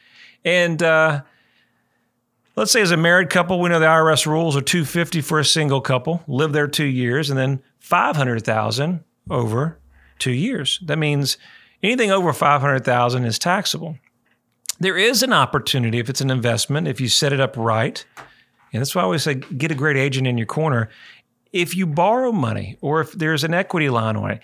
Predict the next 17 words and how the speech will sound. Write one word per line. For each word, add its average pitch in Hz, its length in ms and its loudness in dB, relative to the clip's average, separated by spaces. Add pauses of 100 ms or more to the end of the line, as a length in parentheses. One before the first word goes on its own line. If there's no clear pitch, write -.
(180)
any 208 200 0
borrowed 156 560 2
money 131 640 -2 (640)
is 135 120 -2
a 151 80 0
way 139 280 0
to 147 240 -2
avoid 143 420 -2
tax - 600 -6
because 151 180 -4
they 156 80 -2
don't 170 120 -2
pay 160 120 0
money 156 220 2
on 139 140 0
borrowed 147 360 2
money. 160 320 -4